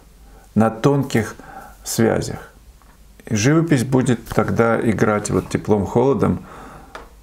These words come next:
и она станет богаче. Вы сознательно освещаете объекты, разные температуры,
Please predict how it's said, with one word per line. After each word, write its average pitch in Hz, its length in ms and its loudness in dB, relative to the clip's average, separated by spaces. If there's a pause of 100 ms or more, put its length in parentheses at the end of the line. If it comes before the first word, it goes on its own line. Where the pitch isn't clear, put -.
(120)
и - 80 0
она 104 200 4
станет 110 320 2
богаче. 104 540 -2 (840)
Вы 110 140 2
сознательно 107 760 2
освещаете 95 800 0
объекты, 95 580 0 (680)
разные 101 640 2
температуры, 92 800 0